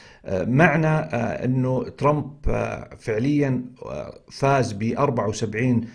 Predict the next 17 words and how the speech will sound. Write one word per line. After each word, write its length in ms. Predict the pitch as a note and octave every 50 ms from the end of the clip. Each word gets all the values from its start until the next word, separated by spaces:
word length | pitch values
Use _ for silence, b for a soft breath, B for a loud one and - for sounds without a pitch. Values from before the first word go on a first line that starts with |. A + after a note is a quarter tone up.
| B B - -
مليون 380 | A2 A#2 A#2 A#2 B2 B2 A#2+
صوت، 440 | A#2 - D3+ C#3 B2 B2+ B2 - B B B B B B -
آه، 340 | - - - - - - -
وكثير 500 | - G#2 A2 A2+ A2 A2+ - C#3 C#3+ C#3
من 200 | B2+ B2+ A#2+ A#2+
المؤيدين 720 | A#2 A2 A2 G#2 G#2 A2+ - - A2 A2+ A2+ A#2 C3 B2 A#2
يرددون 600 | A2 G#2+ A2+ G#2+ F#2 - G2+ A2+ C3+ B2+ A#2 A2
هذا 180 | A2+ A2 G#2
الكلام 400 | G2+ - - A2+ A2 B2 B2 A#2
بأنه 280 | G2+ F#2+ E2 G#2 A2 G#2+
له 160 | B2 D3+ D3
جماهيرية، 760 | A2+ A#2 A2+ A2+ G#2+ G#2 G#2+ G#2+ B2 B2 G#2 G#2 A2 A2 B B B B B B B B
ولكن 400 | - A#2 C3 D3 D3 D3 C#3+ B2+
هذه 260 | B2+ D#3+ E3+ D#3+ D3 D3+
الأعداد 640 | C#3 B2+ B2+ - B2 A2 A2 A#2+ C#3+ C#3+ B2 -
كلها 560 | - - D#3+ D3 C3+ B2 A#2 A#2 B2+ C3 C3
تضمحل 640 | C3 - B2+ A2+ G#2+ A#2+ A#2 A#2 - C#3 C#3 C3+